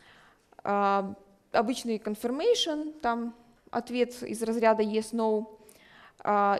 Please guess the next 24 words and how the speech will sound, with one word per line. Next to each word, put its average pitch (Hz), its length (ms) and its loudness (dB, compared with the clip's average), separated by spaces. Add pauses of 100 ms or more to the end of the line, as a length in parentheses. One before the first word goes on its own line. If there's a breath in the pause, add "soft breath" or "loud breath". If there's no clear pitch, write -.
input, 427 440 -2 (260)
если 294 200 -6
нужно 285 280 -2
вдруг 247 180 -6
что-то 254 260 -4
ввести, 240 300 -6
какую-то 226 400 -6
информацию. 214 720 -2 (520 loud breath)
Ну 440 140 2
и - 40 -4
пароль 240 260 4
тоже, 208 240 -4
тоже 180 240 -6
можно 170 360 -8
ввести. 175 360 -8
То 202 60 -10
есть 240 100 -8
это 370 160 0
все 294 160 -4
стандартные 233 540 0
типы, 359 280 -4
которые 247 360 -2
поддерживаются, 208 920 -4 (520)
а, 185 500 0